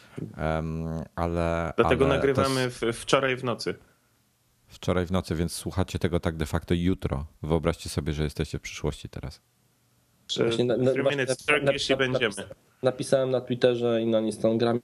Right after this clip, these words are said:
Speaker 3: wrzuciłem zdjęcie, że właśnie nagrywamy, więc, y, cała wasza ściema w tym momencie poszła, y, do kosza.
Speaker 1: E, ty chyba jak, jak wymawiasz słowo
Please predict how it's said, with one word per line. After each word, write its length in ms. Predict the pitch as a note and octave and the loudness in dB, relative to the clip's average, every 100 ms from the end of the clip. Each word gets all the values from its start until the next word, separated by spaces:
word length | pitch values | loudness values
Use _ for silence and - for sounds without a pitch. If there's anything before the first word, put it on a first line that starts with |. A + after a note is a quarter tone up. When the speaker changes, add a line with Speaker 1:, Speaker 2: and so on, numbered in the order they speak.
| - | 0
Speaker 3:
wrzuciłem 440 | G#2+ G#2+ G#2+ G#2 | 2 2 4 4
zdjęcie, 340 | G#2+ A2 G#2+ | 4 2 2
że 80 | G#2 | 2
właśnie 280 | G#2 G#2 A#2 | 2 2 2
nagrywamy, 460 | G#2+ A2+ A#2 A2 G2 | 2 2 2 2 2
więc, 320 | G2 G2 - | 2 2 2
y, 280 | G2+ G2 G2 - - - | 4 4 0 -6 -14 2
cała 180 | A2+ G#2 | 4 4
wasza 240 | F#2+ G#2 | 2 0
ściema 460 | - - G#2 F2+ F2 | 0 2 4 2 -2
w 100 | - | 0
tym 120 | G2+ | 0
momencie 360 | F#2+ F#2+ F#2 | 2 0 -2
poszła, 480 | F#2 F#2 F#2+ F#2 F2+ - - - - F#2+ F#2+ C#3+ | 0 0 4 2 2 -4 -14 -14 0 2 4 2
y, 40 | C3+ | 0
do 100 | G2 | -2
kosza. 260 | E2 - E2 - - - _ _ | -4 -4 -6 -10 -20 -20 _ _
Speaker 1:
E, 200 | - F2+ | -2 0
ty 200 | F2 - | 0 -4
chyba 280 | A2+ - A2 | -4 -2 0
jak, 260 | A2 G2+ - | 0 0 0
jak 180 | G#2+ G2+ | -2 0
wymawiasz 380 | G#2 G2+ G2 | 0 0 0
słowo 260 | - G2+ F#2 | -2 0 0